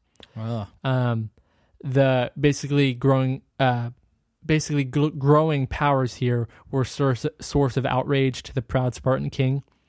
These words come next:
Speaker 2: And in four ninety-one, he attempted to overthrow a neighboring king in another city-state,
Speaker 1: Mm-hmm.
Speaker 2: part of his kind of group, um,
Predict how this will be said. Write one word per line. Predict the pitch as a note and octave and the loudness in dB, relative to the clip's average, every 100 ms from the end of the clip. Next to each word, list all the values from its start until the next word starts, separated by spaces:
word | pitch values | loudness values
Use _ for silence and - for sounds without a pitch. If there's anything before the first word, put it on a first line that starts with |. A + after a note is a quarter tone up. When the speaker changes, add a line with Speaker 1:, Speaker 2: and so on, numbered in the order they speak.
| - - _ - | -20 -20 _ -4
Speaker 2:
And | C3+ | 0
in | C3 | 0
four | - C#3+ D3+ | 0 0 2
ninety-one, | D3 C#3+ C3 C#3 C#3 B2+ | 2 0 0 0 0 0
he | C#3+ | -2
attempted | C3+ D3 C#3+ C#3+ | -2 0 0 -2
to | D3+ - | -4 -4
overthrow | C#3 C3+ - C#3+ C#3 | -2 -4 -4 0 0
a | |
neighboring | B2+ B2+ C3 C3 C3 B2 | 0 0 0 0 -2 -2
king | - A#2+ G#2+ G2+ _ - | -4 -4 -4 -8 _ -6
in | C3 | -2
another | B2+ B2 A#2+ | 0 0 -2
city-state, | - F3 - - B2+ - _ - | -2 -2 -2 -2 -4 -6 _ -8
Speaker 1:
Mm-hmm. | A#2+ G#2+ G#2 | -6 -4 -4
Speaker 2:
part | G#2 C3+ | -2 0
of | B2+ | 0
his | A#2 | -4
kind | - A#2+ | -2 -2
of | A2+ | 0
group, | C#3+ D3 - - _ _ _ _ - | 2 2 -2 -12 _ _ _ _ -4
um, | C3 B2 A#2+ A2+ | 0 2 0 -2